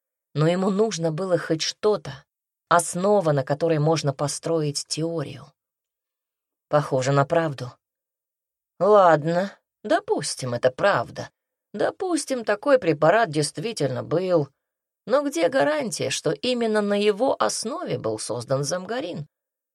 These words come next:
Вот для того, чтобы разобраться, как эти два препарата связаны,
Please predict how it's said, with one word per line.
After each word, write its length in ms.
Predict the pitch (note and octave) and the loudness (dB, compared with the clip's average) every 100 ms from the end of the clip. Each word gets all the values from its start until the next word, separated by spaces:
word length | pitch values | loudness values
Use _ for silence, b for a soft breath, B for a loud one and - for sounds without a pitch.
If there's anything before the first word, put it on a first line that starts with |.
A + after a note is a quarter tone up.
| _ _ _ - | _ _ _ -2
Вот 160 | B2+ B2+ | 0 0
для 160 | C3 | -2
того, 280 | C3 C#3+ C#3+ | -2 0 -2
чтобы 280 | - C3 C3 | -2 -2 0
разобраться, 640 | B2+ C3 C#3 E3 D3+ - B2+ | 0 -2 -4 -6 -8 -10 -10
как 320 | - D#3 - - | -6 -8 -6 -8
эти 220 | E3 C#3+ | -4 -2
два 180 | C#3 D3+ | -2 -2
препарата 500 | C#3 C#3 D3+ D3 C#3 | -2 2 2 4 0
связаны, 580 | - F#3+ G3+ C#3+ C3+ | 0 2 4 4 0